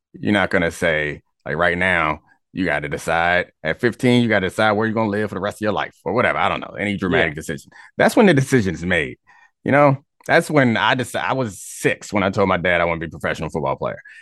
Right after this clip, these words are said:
Speaker 1: And, like, it's not a decision that you make necessarily because, like, most little kids wanna be professional athletes.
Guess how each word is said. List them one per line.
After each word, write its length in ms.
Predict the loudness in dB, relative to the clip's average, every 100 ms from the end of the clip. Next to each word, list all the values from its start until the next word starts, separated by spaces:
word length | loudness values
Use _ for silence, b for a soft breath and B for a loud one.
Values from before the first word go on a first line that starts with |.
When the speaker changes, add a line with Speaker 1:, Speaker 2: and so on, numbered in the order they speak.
| B
Speaker 1:
And, 140 | 2 4
like, 280 | 2 0 -10 B B B _ _ _
it's 140 | 0 4
not 220 | 6 6
a 40 |
decision 380 | 2 4 4 4
that 120 | 2
you 80 | 2
make 220 | 2 2
necessarily 540 | 2 -2 -2 -2 -2 -2
because, 340 | -2 -2 0
like, 200 | -2 -4 -6 _
most 320 | 0 0 2
little 160 | 0 0
kids 340 | 0 -2 -2
wanna 140 | -4 -4
be 120 | -6
professional 440 | -6 -2 -2 0
athletes. 520 | -2 -2 -4 -8 -14